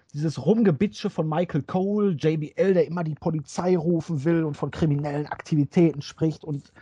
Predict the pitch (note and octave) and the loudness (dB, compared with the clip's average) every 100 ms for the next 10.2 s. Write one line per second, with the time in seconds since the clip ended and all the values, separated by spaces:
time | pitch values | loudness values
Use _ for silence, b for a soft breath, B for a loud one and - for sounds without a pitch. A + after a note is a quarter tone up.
0 | b b b E3+ D#3 C3+ F3+ G3 G3 - | b b b -4 -4 -2 -2 -2 -4 -2
1 | D#3+ E3 - E3+ D3+ D#3 B2+ E3 F#3+ G#3+ | -2 -2 -4 -2 0 0 2 4 6 4
2 | G3 D#3+ D3 E3 G#3+ F3 E3+ E3 F3+ - | 2 -4 -2 -2 -2 0 2 2 0 -6
3 | D#3+ D#3+ D3+ E3+ E3 - - D#3 - b | -6 -4 -4 -4 -4 -6 -4 -4 -4 b
4 | b b b - E3+ F3 - D#3+ D#3 C#3 | b b b -4 -2 -2 -4 -6 -6 -8
5 | - C3+ C#3+ - C3+ - D3 C#3 D#3 - | -6 -4 -4 -2 -2 -2 -2 0 0 2
6 | E3 E3+ A3+ G3 C3+ G#2+ _ - F3 D#3+ | 4 8 8 8 4 0 _ -12 -6 0
7 | F#3+ D3+ F#3 G#3 F#3 F3 - A3+ G3+ F#3+ | 2 2 0 0 0 -2 0 -2 -2 -2
8 | E3 - A#3+ G3+ E3 F3+ G3+ F3+ A3+ G#3+ | -6 -2 -2 0 -4 -6 -6 -6 -4 -2
9 | G3+ F#3+ - C4+ - F3+ D3 A#2+ C3+ D3 | -2 -4 -4 -4 2 4 4 0 -10 -8
10 | E3 F3+ | -8 -10